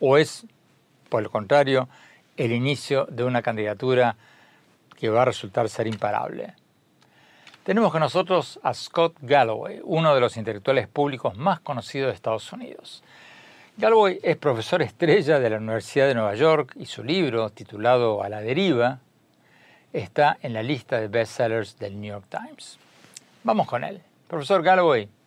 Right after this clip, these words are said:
gracias por estar con nosotros. Profesor, el título de su nuevo libro, que se puede traducir como A la deriva,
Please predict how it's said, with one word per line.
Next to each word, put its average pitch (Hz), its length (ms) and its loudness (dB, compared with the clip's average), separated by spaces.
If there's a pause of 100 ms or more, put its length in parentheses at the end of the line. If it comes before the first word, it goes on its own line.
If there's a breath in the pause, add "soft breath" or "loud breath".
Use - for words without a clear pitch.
(720 soft breath)
gracias 165 300 0
por 131 80 -4
estar 139 200 0
con 143 80 0
nosotros. 143 680 -2
Profesor, 160 400 0 (760 loud breath)
el 175 200 0
título 226 580 0
de 143 240 0
su 120 320 -2
nuevo 143 300 2
libro, 151 500 0 (460)
que - 100 -8
se 107 160 -10
puede 127 260 2
traducir 117 440 2
como 104 600 -2
A 113 120 -2
la 107 100 0
deriva, 113 580 2